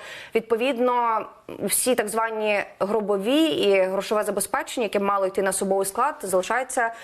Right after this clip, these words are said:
безпосередньо у самого Пригожина. Е, чи не виходить так, що ось ця часткова мобілізація, вербовки шаленої кількості цих зеків і, м, спідозних, вибачте за слово, у лави П В К просто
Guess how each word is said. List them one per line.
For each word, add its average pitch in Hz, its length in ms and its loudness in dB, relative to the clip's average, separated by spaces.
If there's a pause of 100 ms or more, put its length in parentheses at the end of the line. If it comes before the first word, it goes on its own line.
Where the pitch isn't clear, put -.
(160)
безпосередньо 214 640 0
у 196 60 -2
самого 208 360 0
Пригожина. 202 600 0 (420)
Е, 170 260 0 (240)
чи 240 140 2
не 233 80 2
виходить 320 260 -2
так, 277 180 -2
що - 160 0
ось 247 100 2
ця 233 140 2
часткова 247 340 0
мобілізація, 220 1040 2 (260)
вербовки 202 1040 2
шаленої 220 440 0
кількості 208 420 0
цих 190 200 2
зеків 254 460 0
і, 185 420 6 (200)
м, 180 540 4
спідозних, 196 760 0
вибачте 170 500 0
за 170 100 4
слово, 175 320 2
у 175 80 2
лави 185 220 0
П 185 120 -4
В 190 120 0
К 254 160 -2
просто 233 460 -2